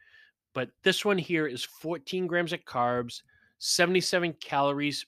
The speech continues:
per can, uh, point five percent alcohol. Here's what we have for ingredients, uh, water, pale malt, oats, hops, orange peel, and coriander. So if you like Blue Moon,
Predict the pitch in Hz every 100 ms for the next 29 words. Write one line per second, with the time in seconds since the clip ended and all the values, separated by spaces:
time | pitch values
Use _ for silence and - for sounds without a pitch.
0 | - - 143 139 - 131 123 120 117 _
1 | _ _ _ _ - 104 101 - - 160
2 | 175 - - 151 143 160 151 170 - 160
3 | 143 _ - 147 156 160 160 170 170 _
4 | _ _ _ _ _ - 156 151 160 151
5 | 147 143 - 131 110 - 127 165 196 202
6 | 196 - - _ - _ - 107 110 98
7 | 113 139 165 180 180 _ _ _ _ _
8 | - - 160 165 170 165 165 - _ _
9 | _ _ - 156 151 139 - - _ -
10 | - 120 113 - - _ _ - 156 170
11 | 170 - - 165 151 - 135 - 131 123
12 | 104 87 - - _ _ _ _ - -
13 | 175 - 175 180 214 233 202 190 - -
14 | 123 - 151 147 127 113 101